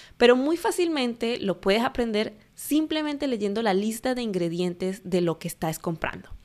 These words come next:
Entonces, imagínate que estás comprando una salsa para pasta. Y en la salsa para pasta, los ingredientes, roja, porque, bueno, esa es la que yo compro porque prefiero roja, <laughs> no blanca. Entonces, yo voy al mercado, tal, tal, tal, giro el,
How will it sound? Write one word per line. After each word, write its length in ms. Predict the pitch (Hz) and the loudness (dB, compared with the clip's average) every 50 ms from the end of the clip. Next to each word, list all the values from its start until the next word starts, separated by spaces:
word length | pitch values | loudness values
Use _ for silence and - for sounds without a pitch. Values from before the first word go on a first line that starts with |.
| - - - - - _ | -20 -20 -20 -20 -8 _
Entonces, 340 | - 240 214 208 208 196 | 2 2 2 2 2 0
imagínate 400 | 196 190 185 190 208 226 233 302 | 2 2 2 2 2 0 -2 -2
que 80 | 277 262 | -4 -4
estás 180 | 233 - 226 - | -2 -2 -4 -2
comprando 760 | - 220 214 214 - 240 240 240 233 226 220 233 240 240 240 - - - - - - - | -4 -6 -4 0 2 4 4 4 2 0 -2 -2 -4 -4 -8 -12 -20 -20 -20 -20 -16 -8
una 260 | - 202 208 220 220 214 | -4 -2 0 0 0 2
salsa 320 | 220 240 233 220 240 233 | 4 4 4 4 2 0
para 200 | 233 220 190 - | 0 0 0 2
pasta. 400 | - 165 - - - - - - - - - - - - - - - - - - _ - | 0 -2 -2 -4 -12 -14 -16 -16 -18 -20 -20 -18 -18 -16 -18 -18 -20 -20 -20 -20 _ -6
Y 100 | 220 220 | 0 2
en 80 | 233 240 | 2 2
la 80 | 233 | 2
salsa 300 | 233 247 226 226 277 277 | 2 2 2 2 0 0
para 220 | 320 320 277 254 285 | 2 2 2 4 6
pasta, 540 | 277 277 277 247 - - - 240 254 302 - - | 6 6 6 4 2 -2 0 0 0 0 0 0
los 140 | 233 196 | 0 2
ingredientes, 680 | 185 190 185 180 170 180 196 226 220 208 214 - - - | 2 2 2 2 2 2 2 2 0 0 -4 -8 -6 -2
roja, 340 | 180 180 175 170 - - - - - - - - - _ - | 2 2 2 2 0 -8 -10 -12 -14 -16 -18 -20 -18 _ -10
porque, 340 | - - - - 156 - 160 - - - - - - | -10 -8 -6 -6 -6 -6 -6 -10 -14 -14 -14 -14 -6
bueno, 180 | - 170 156 151 | -4 -4 -4 -4
esa 100 | 147 175 | -4 -4
es 40 | 190 | -4
la 60 | 190 | -4
que 100 | - 175 | -4 -4
yo 140 | 156 156 - | -6 -4 2
compro 340 | - 220 220 220 214 220 208 | 4 4 4 4 4 0 -2
porque 220 | 202 190 175 156 | -2 -4 -6 -8
prefiero 360 | - - 156 - 156 143 151 | -8 -10 -8 -4 -4 -4 -2
roja, 260 | 147 151 151 147 - - - - - | -2 -4 -6 -6 -8 -12 -10 -4 -2
<laughs> 480 | - - - - - - - - - | 0 0 0 -2 -6 -12 -14 -14 -10
no 180 | 226 214 208 196 | -4 -2 -2 0
blanca. 380 | 170 175 175 - - - - - _ - - - - - - - - - - 277 247 220 - - | 0 0 -2 -2 -4 -8 -10 -14 _ -20 -20 -16 -16 -14 -14 -16 -18 -20 -18 -18 -20 -20 -18 -6
Entonces, 380 | - - 247 240 240 220 214 202 | 2 6 6 6 6 6 0 2
yo 160 | 214 214 220 | 2 2 4
voy 200 | 247 302 320 320 | 6 6 6 6
al 100 | 339 330 | 6 4
mercado, 460 | 339 320 330 - 294 302 294 294 294 | 2 -2 2 4 4 4 4 2 0
tal, 420 | 285 - 269 269 277 277 277 262 262 | 0 0 2 2 4 2 0 0 0
tal, 100 | 262 262 | -2 0
tal, 340 | 269 277 294 294 - - | 0 0 0 0 -2 -4
giro 220 | - - 226 226 247 | -6 -2 2 4 4
el, 100 | 254 | 4